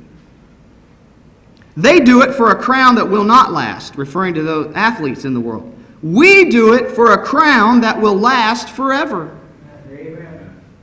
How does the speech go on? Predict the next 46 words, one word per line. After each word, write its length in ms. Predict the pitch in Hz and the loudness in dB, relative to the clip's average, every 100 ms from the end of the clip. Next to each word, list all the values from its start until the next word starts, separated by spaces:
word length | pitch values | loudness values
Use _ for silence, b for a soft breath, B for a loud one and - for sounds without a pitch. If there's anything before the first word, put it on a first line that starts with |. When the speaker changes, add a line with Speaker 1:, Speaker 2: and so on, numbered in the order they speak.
| _ | _
Speaker 1:
You 80 | 202 | -8
know, 140 | 285 254 | -4 -2
it 80 | |
is 200 | 285 339 | -2 -4
sad 320 | - 240 294 214 | -6 -8 -6 -4
to 60 | |
me 300 | 175 160 208 | -4 -2 -4
that 220 | 190 156 160 | -4 -6 -6
many 240 | 247 294 | -4 -4
times 320 | 233 214 202 | -4 -6 -6
people 360 | - 285 269 226 | -4 -4 -4 -6
of 120 | 196 | -6
the 80 | 175 | -6
world 360 | 180 262 226 | -4 -4 -4
work 320 | 156 208 269 - | -2 -2 -4 -4
harder 380 | 254 277 202 175 | -2 -2 -2 -4
for 160 | 180 | -6
their 160 | 180 202 | -6 -6
temporal 440 | 202 285 294 160 | -4 -4 -4 -6
things 520 | 139 139 131 147 170 - B B - | -6 -8 -6 -8 -10 -18 B B -8
than 180 | 185 190 | -4 -4
Christians 500 | - 302 - 208 156 | -4 -6 -6 -8 -6
work 640 | 160 208 226 - - - | -4 -4 -4 -10 -20 -20
for 180 | - 220 | -6 -4
eternal 440 | 202 240 311 208 | -4 -4 -4 -6
things. 520 | - 123 104 - - - - - - - - - - - - _ - | -8 -10 -12 -14 -20 -20 -20 -20 -20 -20 -20 -20 -20 -20 -20 _ -8
Ma-, 160 | 214 - - - - 131 - | -8 -8 -16 -20 -18 -18 -8
what's 260 | 196 262 | -4 -2
even 240 | 285 226 175 | -2 -2 -2
more 260 | 196 392 | 0 2
disturbing 560 | 359 262 - 214 185 175 | 2 0 -2 -2 0 -2
to 60 | 147 | -2
me 360 | 151 160 202 | -2 -2 -4
is 160 | 196 180 | -6 -6
that 160 | 190 180 | -6 -4
many 320 | 254 330 262 | -4 -2 -2
of 100 | 190 | -4
the, 240 | 175 165 | -4 -6
the 140 | 165 165 | -8 -2
people 380 | 277 320 262 | -2 0 -2
that 280 | 208 208 - | -2 -4 -2
are 180 | 202 208 | 0 0
involved 760 | 180 165 202 277 240 208 - 190 | 0 -2 -2 0 0 -2 -4 -6
in 140 | 180 | -6
false 500 | 170 - 254 294 - | -6 -4 -2 -2 -4
religions 840 | 190 190 254 262 147 107 85 - | -4 -4 -4 -6 -8 -10 -12 -20